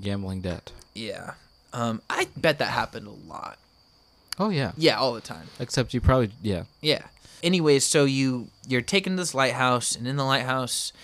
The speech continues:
Speaker 2: instead of going down like in the first Bioshock, you go up, and you fly to
Speaker 1: To a much more ill-conceived <laughs> world.
Speaker 2: uh-huh, called Columbia,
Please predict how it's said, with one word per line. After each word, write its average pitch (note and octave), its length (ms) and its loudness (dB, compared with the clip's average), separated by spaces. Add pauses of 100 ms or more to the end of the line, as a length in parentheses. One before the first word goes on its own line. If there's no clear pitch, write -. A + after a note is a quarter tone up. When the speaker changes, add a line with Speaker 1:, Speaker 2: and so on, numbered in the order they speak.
(160)
Speaker 2:
instead C3 280 2
of B2+ 240 -2
going A#2+ 320 2
down C#3 400 4
like A2+ 200 -6
in G#2+ 60 -12
the A#2 60 -10
first D#3+ 240 -2
Bioshock, B2 480 -2
you A2 80 -14
go G2 120 -10 (100)
up, B3 340 6 (680)
and B2 380 0
you A#2+ 520 -6 (380)
fly C3 800 6 (300)
to - 160 0
Speaker 1:
To A#2 200 10
a A2 100 12
much A#2 300 8
more A2+ 320 8
ill-conceived A2+ 840 4 (160)
<laughs> - 160 -4
world. C3 340 10 (180)
Speaker 2:
uh-huh, C#3 340 8 (100)
called A#2+ 340 2
Columbia, A2+ 560 0